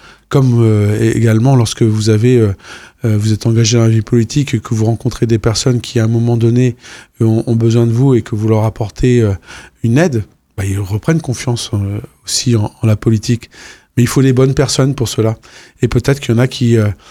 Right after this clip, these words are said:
euh, se, euh, surfent sur la forme et beaucoup moins sur le fond. Et aujourd'hui, il nous faut retrouver du fond. Il nous faut retrouver des gens humanistes, des gens qui soient pas là pour pouvoir, euh, euh, flatter leur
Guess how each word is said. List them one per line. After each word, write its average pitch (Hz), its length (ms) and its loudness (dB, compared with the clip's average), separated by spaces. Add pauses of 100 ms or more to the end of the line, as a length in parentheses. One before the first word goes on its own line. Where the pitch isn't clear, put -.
(240)
euh, 107 340 0
se, 104 440 -2 (520)
euh, 113 140 -4
surfent - 480 -2
sur - 220 -4
la 113 100 0
forme 139 400 -2 (320)
et 127 80 2
beaucoup 120 300 -2
moins 120 140 2
sur - 180 -2
le 107 40 2
fond. 160 340 -4 (380)
Et 120 80 2
aujourd'hui, 113 340 2
il 143 60 4
nous 127 80 2
faut - 200 -2
retrouver 120 380 0
du 117 120 -2
fond. 143 320 -4 (340)
Il 123 60 -2
nous 120 60 2
faut 127 160 -2
retrouver 127 400 2
des 120 140 2
gens 135 220 -2
humanistes, 143 720 0 (340)
des 120 140 2
gens 139 140 2
qui 139 140 -6
soient 117 220 -2
pas 127 120 0
là 135 140 2
pour 120 180 -6
pouvoir, 120 440 0
euh, 107 120 0 (440)
euh, 110 60 0
flatter 131 380 0
leur 113 160 0